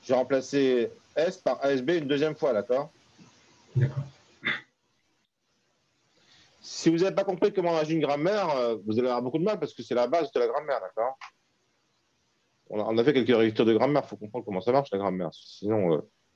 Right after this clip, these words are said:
Speaker 1: bon. Vous comprenez que je remplace, si, si j'ai S dollar, dans S dollar, je remplace S par petit a grand A, j'obtiens petit a grand A dollar, vous comprenez ça ou pas ?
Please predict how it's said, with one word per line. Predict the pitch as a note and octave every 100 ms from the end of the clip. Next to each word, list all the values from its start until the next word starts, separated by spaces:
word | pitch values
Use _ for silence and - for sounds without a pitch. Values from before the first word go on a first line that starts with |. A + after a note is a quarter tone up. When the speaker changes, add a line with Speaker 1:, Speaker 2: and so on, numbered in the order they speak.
| _
Speaker 1:
bon. | G2 F#2+ - _ - _ _ _
Vous | B2
comprenez | C#3 D3+ E3+
que | D#3
je | C#3
remplace, | C#3+ C#3+ - - _ _ _
si, | - -
si | C#3 - C#3+
j'ai | D3+
S | D#3 D#3+
dollar, | C3 C#3+ F3
dans | C#3 C3+
S | C3+
dollar, | D3 C3+
je | A#2+
remplace | A2 A2+ A2
S | D3+ D3+
par | - A#2
petit | A2+ -
a | A2+
grand | G2 A#2
A, | E3+
j'obtiens | C3+ - B2
petit | B2+ - -
a | D3+
grand | C3 C3+
A | C#3
dollar, | D3+ F3 C3+
vous |
comprenez | A2+ A#2+ C#3 F#3
ça | -
ou | G#2
pas ? | - E2